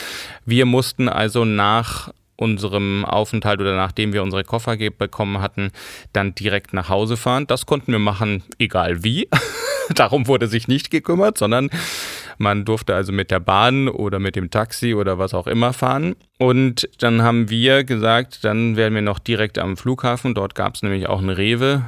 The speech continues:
einen Supermarkt, noch schnell einkaufen, haben uns also eine große Tüte mit Zeug gekauft und sind dann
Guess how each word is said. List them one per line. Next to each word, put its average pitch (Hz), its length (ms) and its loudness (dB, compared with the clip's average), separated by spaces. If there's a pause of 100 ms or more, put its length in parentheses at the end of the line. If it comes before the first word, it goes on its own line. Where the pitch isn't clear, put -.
einen 95 160 -4
Supermarkt, 117 640 0 (500)
noch 101 220 -2
schnell 101 260 0
einkaufen, 120 600 0
haben 110 120 0
uns 107 160 -2
also 95 240 -2
eine 107 500 0 (280)
große 104 640 0 (220)
Tüte 123 300 -2
mit - 580 -4
Zeug 113 360 0
gekauft 117 520 -2
und 95 180 -6
sind 98 240 -4
dann 98 300 0